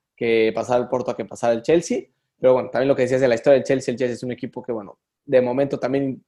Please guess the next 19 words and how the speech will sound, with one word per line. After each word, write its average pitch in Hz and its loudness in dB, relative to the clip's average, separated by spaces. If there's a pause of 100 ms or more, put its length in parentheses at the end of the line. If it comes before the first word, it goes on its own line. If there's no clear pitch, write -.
(340)
al 123 -2
jugar 147 6
uno 160 6
en 147 6
la 135 4
Premier 160 4
League 147 2
y 135 0
otro 135 -2
en 135 0
la 127 0
Primera 135 2
Liga 139 4
de 120 2
Portugal, 151 0 (680)
hay 135 0
muchísimas 113 -4
diferencias. 202 0
Eh, 104 -2